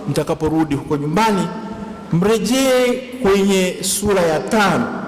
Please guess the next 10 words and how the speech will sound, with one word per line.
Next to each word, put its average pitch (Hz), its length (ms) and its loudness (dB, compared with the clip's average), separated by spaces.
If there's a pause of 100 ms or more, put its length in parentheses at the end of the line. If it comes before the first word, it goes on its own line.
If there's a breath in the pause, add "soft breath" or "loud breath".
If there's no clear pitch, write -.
Mtakumbuka, 143 520 -2
najua 135 300 -2
nyinyi 143 200 -2
mna 135 180 -4
akili 165 340 -6
za 160 120 0
ku-, 175 140 -6 (320)
nyingi 208 520 0 (640)
na 139 140 2
mnakumbuka 147 720 -2